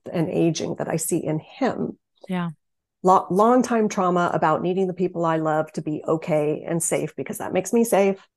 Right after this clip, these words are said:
Speaker 1: So yeah, he's had some, no-, nothing serious, but he had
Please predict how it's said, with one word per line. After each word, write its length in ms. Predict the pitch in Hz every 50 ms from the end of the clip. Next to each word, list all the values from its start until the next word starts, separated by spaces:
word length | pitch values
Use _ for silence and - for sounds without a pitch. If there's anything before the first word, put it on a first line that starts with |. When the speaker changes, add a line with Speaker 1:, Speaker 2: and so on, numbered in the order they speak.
| _ _ _ _ _ _ _ _ _ -
Speaker 1:
So 160 | - - 208
yeah, 300 | 196 202 240 247 160 -
he's 340 | - - - 202 208 202 -
had 580 | 185 175 - 202 185 180 180 180 175 - - - _ _ _ _ _ _ -
some, 560 | - - 175 165 165 165 165 170 - - - _ _ _ _ -
no-, 220 | 262 277 311 285
nothing 320 | - 285 311 311 339 320 -
serious, 800 | - - - 247 247 254 269 285 302 311 311 311 - - - _ - 185 -
but 300 | - 196 180 160 - - - _ _ _ _ _ _ _ _ _ _ _ _ _ _
he 160 | _ - 269
had 500 | 240 - 247 240 226 226 208 - - -